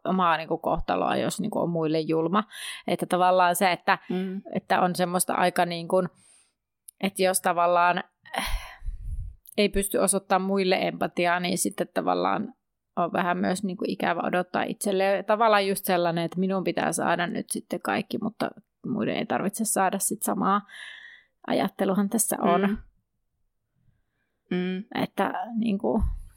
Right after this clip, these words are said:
Speaker 1: mm. Ja siis nyt en tarkoita, että
Speaker 2: Ja
Speaker 1: kenellekään
Speaker 2: sit
Speaker 1: saa olla julma, en tietenkään sitä, mutta vähän tällä
Speaker 2: Mä niin.
Speaker 1: kärjistettynä.
Speaker 2: Mm. No jos olisi, oltaisi jotain suuria julkimoita, niin tostahan saisi tosi hyvän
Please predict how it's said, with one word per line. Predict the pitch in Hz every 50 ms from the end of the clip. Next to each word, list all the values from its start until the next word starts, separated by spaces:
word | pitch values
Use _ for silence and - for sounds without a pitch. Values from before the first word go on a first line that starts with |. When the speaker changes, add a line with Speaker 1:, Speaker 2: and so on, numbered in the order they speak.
| - - - - - - - - - - _ _ _ _ _ _ _
Speaker 1:
mm. | 220 202 190 185 180 185 196 - - - _ - _ _ _ _ _ _ _ _ _ _ _ _ _ _ _ _ _ _ - - - 190
Ja | 185
siis | 165 185 165 147
nyt | 180 180 - -
en | 185 196
tarkoita, | 226 214 190 185 190 190 175 160
että | - - 202
Speaker 2:
Ja | 180
Speaker 1:
kenellekään | - - 185 180 175 185 175 214 190 170 180
Speaker 2:
sit | -
Speaker 1:
saa | - - - 170
olla | 170 170 170
julma, | 175 170 180 175 180 180 175 - 175
en | 180 180
tietenkään | 175 175 - - 208 - - 175
sitä, | - - - - 196 185 196
mutta | 196 196 - 202 185
vähän | 190 185 185 180 175
tällä | 185 185 196 180 180 180 185 196
Speaker 2:
Mä | 190
niin. | 190 190 185 185
Speaker 1:
kärjistettynä. | 185 214 190 - - 226 - - - 226 220 226 214 - - - _ _ _ _ _ - - - - _ _ _ _ - - _ _ _ - _ _ _ _ _ _ _ _ _ _ _ _ _ _ 330
Speaker 2:
Mm. | 233 180 180 175 180 185 - _ - - - _ _ _ _ _ _ _ _ - - - _ _ _ _ _ _ _ _ _ _ _
No | - 170 165
jos | 160 160 160 156
olisi, | 156 156 151 - -
oltaisi | - 170 175 - - 165 151
jotain | 127 117 - 131 147 147 156 - - _ _ _ _ _ _ _ _ _ _ _ _ _ _ _ _ _ _ _ _ _ _ _
suuria | - - 165 165 165 156 147 147
julkimoita, | 151 156 - 147 147 147 - - - - - -
niin | - - 226
tostahan | - - - - - 165 165
saisi | - 160 156 -
tosi | - 156 190 190 151
hyvän | 160 151 143 151 - 185 -